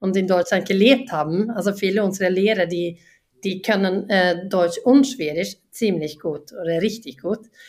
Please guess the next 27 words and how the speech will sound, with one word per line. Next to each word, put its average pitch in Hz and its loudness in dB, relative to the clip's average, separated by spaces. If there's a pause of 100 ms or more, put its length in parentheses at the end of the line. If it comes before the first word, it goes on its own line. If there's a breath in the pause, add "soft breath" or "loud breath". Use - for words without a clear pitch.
(340 soft breath)
Und 190 0
da, 180 2
äh, 180 -10
weil, 185 2
äh, 180 2
die 196 0
ganzen, 190 -2
äh, 175 -2
Bewerbungen 190 2
alle 190 0
auf 175 -4
Deutsch, 220 -2
äh, 202 2
geschrieben 202 -4
werden 202 4
müssen 226 2 (260 loud breath)
und 196 -2
auch 175 -4
bürokratisch 180 -6
ist, 170 -6
äh, 160 -6 (160)
also 170 -8 (160)
für 180 -6
mich 180 -2
so 165 0
meine 170 -4
Meinung, 170 -2